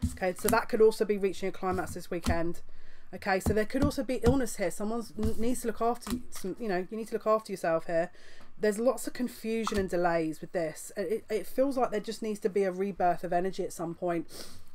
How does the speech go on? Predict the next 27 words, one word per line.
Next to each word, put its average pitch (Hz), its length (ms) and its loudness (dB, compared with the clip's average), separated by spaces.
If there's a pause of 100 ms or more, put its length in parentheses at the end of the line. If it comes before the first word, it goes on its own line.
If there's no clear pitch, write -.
Uh, 185 260 8
again, 185 480 4
next 208 220 -4
couple 202 200 -2
of 190 60 -2
weeks 190 220 -2
this 185 120 -4
will 185 80 0
be 185 100 0
developed. 180 460 2
But 165 100 -6
what 233 120 4
else 233 180 2
can 220 140 -6
you 196 60 -4
tell 190 160 -4
us 180 120 -6
for 190 120 -6
the 185 60 -2
ninth, - 680 -2 (340)
tenth 185 420 -4
and 180 140 -2
eleventh, 175 560 2
please, - 840 -2
for 180 100 -6
this 170 160 -4
collective? 180 680 0